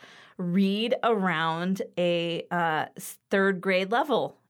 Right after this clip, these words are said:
And that's the best way for them to take in that information. And I actually have a third grader right now, so I know exactly what that level looks like. And there are things that, you know, like,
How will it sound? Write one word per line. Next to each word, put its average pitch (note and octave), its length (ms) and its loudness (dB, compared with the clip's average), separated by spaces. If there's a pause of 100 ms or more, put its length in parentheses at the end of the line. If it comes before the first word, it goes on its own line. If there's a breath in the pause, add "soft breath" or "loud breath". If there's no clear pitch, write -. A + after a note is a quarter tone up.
And F#3+ 260 2
that's F#3+ 360 -2
the F#3 180 0
best F#3+ 320 -2
way G#3 120 0
for G#3 140 -4
them G#3+ 160 2
to G#3 60 -4
take G#3 200 -2
in A3 60 2
that G3 180 -2
information. G#3+ 720 -4 (380 loud breath)
And F#3+ 160 0
I - 220 -2
actually F3+ 400 -2
have A#4 220 -2
a A#3+ 60 2
third F3+ 240 0
grader E3+ 240 0
right E3 180 2
now, E3 140 0
so G3 140 -2
I G3+ 100 -2
know B3+ 160 2
exactly A3 580 0
what G3 160 2
that - 160 0
level E3 260 0
looks E3+ 260 -4
like. G#3+ 260 -2 (300 loud breath)
And C4+ 200 0
there D4+ 120 2
are F#4 160 2
things F4+ 380 -2
that, B3 240 0 (120)
you B3+ 160 -2
know, G#3 280 2
like, A3 420 2